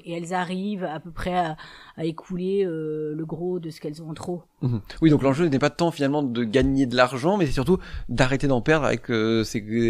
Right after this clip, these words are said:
Speaker 2: ces,
Speaker 1: Bah,
Speaker 2: ces stocks.
Speaker 1: ouais, l'enjeu c'est, c'est surtout de reconstituer une trésorerie
Speaker 2: Mhm.
Speaker 1: en, euh, supprimant les stocks. Euh, parce que les stocks, bah, c'est de l'argent. Si vous les gardez encore pendant un an, parce que c'est possible, hein, vous voyez des collections qui ont deux, trois ans, euh,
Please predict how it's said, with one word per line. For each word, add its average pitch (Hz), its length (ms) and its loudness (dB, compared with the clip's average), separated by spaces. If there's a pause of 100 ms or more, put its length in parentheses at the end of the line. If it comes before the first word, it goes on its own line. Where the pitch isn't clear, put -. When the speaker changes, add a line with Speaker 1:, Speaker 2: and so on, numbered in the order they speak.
(120)
Speaker 2:
ces, - 0 -
Speaker 1:
Bah, 110 500 2
Speaker 2:
ces 113 120 -4
stocks. 113 200 -2
Speaker 1:
ouais, 175 240 2
l'enjeu 208 400 0
c'est, - 240 -2
c'est 185 140 -8
surtout 214 260 -8
de 170 100 -6
reconstituer 214 580 -6
une 214 60 -2
trésorerie 190 600 -4
Speaker 2:
Mhm. 123 80 -4 (560)
Speaker 1:
en, - 320 -6
euh, 170 200 -8
supprimant 214 600 -4
les 175 140 -4
stocks. 226 360 -4 (640)
Euh, 156 500 -10
parce 160 140 -10
que - 80 -10
les 170 100 -6
stocks, 165 260 -8
bah, 147 120 -10
c'est 160 140 -12
de 151 40 -12
l'argent. 175 400 -4 (240)
Si - 180 -6
vous 190 160 -2
les 185 140 -2
gardez 196 540 0
encore 202 500 0
pendant 170 240 -8
un 175 140 -4
an, 180 100 -2
parce - 140 -14
que 170 80 -14
c'est 208 80 -10
possible, 247 320 -2
hein, 202 80 0
vous 175 100 -6
voyez 180 300 -4
des 165 120 -6
collections 180 540 -6
qui 202 100 -10
ont 165 60 -8
deux, 160 140 -6
trois 160 320 -10
ans, 185 340 -6
euh, 156 260 -8